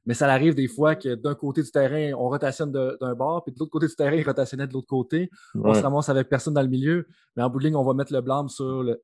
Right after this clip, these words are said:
Speaker 1: le, le maraudeur, parce que traditionnellement, ça aurait dû être lui qui aurait été là, mais en bout de ligne, c'est pas ça, parce que peut-être que c'est le halfback de l'autre côté qui, qui a pas bien respecté la responsabilité. Euh, puis si on revient
Speaker 2: Exact.
Speaker 1: un petit peu aux, aux différents rôles, c'est l'entraîneur-chef, le joueur, l'assistant,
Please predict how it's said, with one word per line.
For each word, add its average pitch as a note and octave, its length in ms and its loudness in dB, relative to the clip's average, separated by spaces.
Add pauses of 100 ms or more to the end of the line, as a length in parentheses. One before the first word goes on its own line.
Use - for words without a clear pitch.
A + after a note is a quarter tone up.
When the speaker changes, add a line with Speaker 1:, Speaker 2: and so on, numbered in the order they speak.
Speaker 1:
le, G#2+ 180 -6
le A2+ 160 0
maraudeur, C3 640 2
parce A#2+ 120 -6
que - 60 -14
traditionnellement, B2 480 -2
ça C3+ 140 -4
aurait A#2 180 -2
dû A2+ 140 -6
être A#2+ 180 -6
lui C3+ 160 -6
qui C3+ 100 -2
aurait A#2+ 100 0
été A#2 120 -4
là, D#3 160 2
mais A2+ 180 0
en G#2+ 60 -2
bout A2 140 -6
de A#2 60 -4
ligne, C#3+ 180 0
c'est A#2 180 -4
pas A#2+ 160 0
ça, - 140 -2 (100)
parce B2 200 -4
que B2 100 -6 (400)
peut-être C3 240 -4
que C3 80 -6
c'est B2 160 -2
le A#2 80 0
halfback A2+ 420 0
de A#2+ 60 -4
l'autre A2+ 160 -2
côté A#2 340 -4
qui, - 240 -12
qui - 80 -8
a - 40 -4
pas D3+ 240 2
bien C#3+ 280 -2
respecté B2+ 480 -6
la C3 120 2
responsabilité. A2+ 920 -4 (540)
Euh, A#2+ 160 2 (340)
puis C3+ 120 -8
si - 100 0
on A#3+ 100 6
revient D3+ 200 4
Speaker 2:
Exact. A2+ 240 8
Speaker 1:
un A2+ 60 8
petit - 100 -4
peu A3 80 0
aux, C#3 420 -4
aux C3+ 80 0
différents C#3 480 2
rôles, D#3 340 2
c'est - 80 -10
l'entraîneur-chef, B2+ 840 -2
le B2 100 0
joueur, C3 460 -2
l'assistant, E3 560 -6